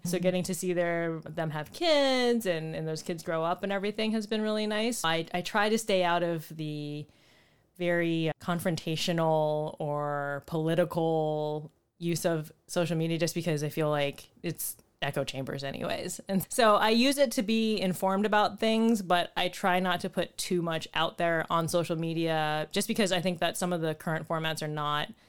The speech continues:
Speaker 1: the most effective ways for getting a nuanced
Speaker 2: Mm-hmm.
Speaker 1: message or opinion out. And so my intake of it is quite a bit from the news perspective,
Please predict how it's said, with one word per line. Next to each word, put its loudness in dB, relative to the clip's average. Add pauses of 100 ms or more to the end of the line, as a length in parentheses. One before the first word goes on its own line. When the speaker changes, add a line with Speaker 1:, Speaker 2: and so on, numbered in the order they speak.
(280)
Speaker 1:
the 4
most 4
effective -2
ways -2
for -2 (120)
getting 0
a 0
nuanced 0
Speaker 2:
Mm-hmm. -4
Speaker 1:
message -2
or 0
opinion -4
out. -2
And 4
so 4 (120)
my 4 (100)
intake 6
of 6
it 4
is 0 (100)
quite 4
a 4
bit 2
from 2
the 0
news 2
perspective, 0